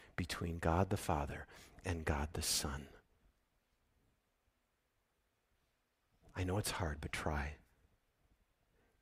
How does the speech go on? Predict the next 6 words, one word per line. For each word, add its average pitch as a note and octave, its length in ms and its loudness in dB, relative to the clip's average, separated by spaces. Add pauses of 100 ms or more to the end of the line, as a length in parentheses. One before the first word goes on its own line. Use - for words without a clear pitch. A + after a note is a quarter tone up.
And F#2 140 6
imagine F2+ 680 4 (1200)
how - 160 2
the E2+ 100 2
Father D#2 340 2
felt - 420 -4